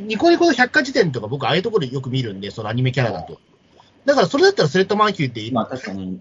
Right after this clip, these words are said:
Speaker 1: Googleした方が多分一番先に出るからだと思うんですよ。
Speaker 2: ああいうので見たい人はキャラを調べたい人がまあ多い。
Speaker 1: うん。
Speaker 2: まあ、あとあれかもね、水星の魔女で検索する人は一回かもしれないけど、キャラで調べる人は、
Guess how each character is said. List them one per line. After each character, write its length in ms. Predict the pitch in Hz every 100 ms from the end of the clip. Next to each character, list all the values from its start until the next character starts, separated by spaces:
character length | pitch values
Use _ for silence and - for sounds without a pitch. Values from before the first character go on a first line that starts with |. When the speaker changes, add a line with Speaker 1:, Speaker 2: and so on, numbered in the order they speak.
| -
Speaker 1:
Google 240 | 247 269
し 60 | 262
た 80 |
方 60 | 277
が 80 | 220
多 80 | 190
分 120 | 135
一 140 | 120
番 100 | 190
先 200 | 180 175
に 80 | 180
出 80 | 180
る 60 | 131
か 100 | 101
ら 80 |
だ 60 | 90
と 100 | 87
思 80 | 85
う 20 |
ん 60 | 78
で 80 |
す 60 | -
よ。 80 | 139 _ 113
Speaker 2:
あ 80 |
あ 80 | 117
い 100 | 160
う 100 | 190
の 120 | 175
で 100 | 117
見 140 | 107 107
た 120 | 104
い 60 | 95
人 100 | 87
は 60 |
キ 100 | -
ャ 60 | 110
ラ 160 | 98
を 80 | 82
調 180 | - 87 -
べ 80 |
た 160 | - 82
い 40 |
人 180 | 87 -
が 100 | -
ま 120 | 80 156
あ 20 |
多 100 | 165
い。 400 | 147 139 127 117
Speaker 1:
う 20 |
ん。 40 | 117 _ _ -
Speaker 2:
ま 120 | 127
あ、 20 |
あ 40 | 113
と 80 | 147
あ 60 |
れ 40 | 175
か 140 | 240
も 80 | 185
ね、 160 | 156
水 220 | 170 196 220
星 180 | 254
の 100 | 262
魔 120 | 294 311
女 100 | 185
で 80 |
検 200 | - 160
索 160 | 165 160
す 60 | -
る 60 |
人 80 | 165
は 60 | 117
一 100 | 123
回 220 | - 160
か 80 | 156
も 80 | 120
し 40 |
れ 100 | 113
な 40 | 98
い 40 |
け 40 |
ど、 60 | 95
キ 100 | -
ャ 60 | 208
ラ 120 | 226
で 100 | 123
調 180 | 120 120
べ 80 | 117
る 80 | 107
人 160 | -
は、 80 | 95